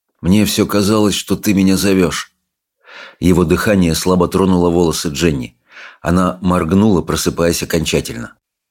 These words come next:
Освещение изменилось вновь. Теперь это был рассвет. "Что?"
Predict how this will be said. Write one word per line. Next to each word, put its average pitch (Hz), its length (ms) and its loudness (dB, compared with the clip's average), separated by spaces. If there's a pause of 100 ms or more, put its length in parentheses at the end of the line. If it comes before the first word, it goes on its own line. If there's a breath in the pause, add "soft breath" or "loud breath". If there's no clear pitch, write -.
(100)
Освещение 98 1000 2
изменилось 90 640 0
вновь. 82 420 -2 (360)
Теперь 92 600 -2
это 85 240 -2
был 78 260 0
рассвет. 76 640 -4 (720 soft breath)
"Что?" 147 500 -2